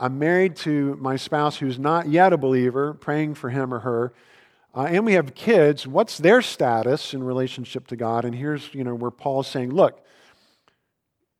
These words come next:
by virtue of the believing spouse's relationship with Jesus, that has an effect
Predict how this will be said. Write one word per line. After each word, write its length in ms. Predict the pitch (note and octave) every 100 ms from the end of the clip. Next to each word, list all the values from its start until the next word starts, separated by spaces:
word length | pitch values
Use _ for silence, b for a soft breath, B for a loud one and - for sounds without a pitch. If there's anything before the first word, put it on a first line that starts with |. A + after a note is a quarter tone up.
| _ _ _ _
by 160 | C#3+
virtue 800 | D#3 A#2+ E3+ A#3 C4 - C4 C4+
of 540 | A3 D#3+ D3+ B2 - C3
the 160 | C3+
believing 840 | A#2 C#3+ A#2 C3 C3 D#3 F#3+ G3+ G3
spouse's 640 | - D#3 D3+ D#3+ - C3+
relationship 720 | B2 B2+ C#3+ C#3+ C3 C#3 B2
with 120 | A2+
Jesus, 600 | G#2+ C3+ B2+ A2 G#2 - B2
that 240 | C3 E3+
has 380 | E3+ E3 D#3 C#3+
an 100 | C3
effect 880 | A#2 - - - - - - - -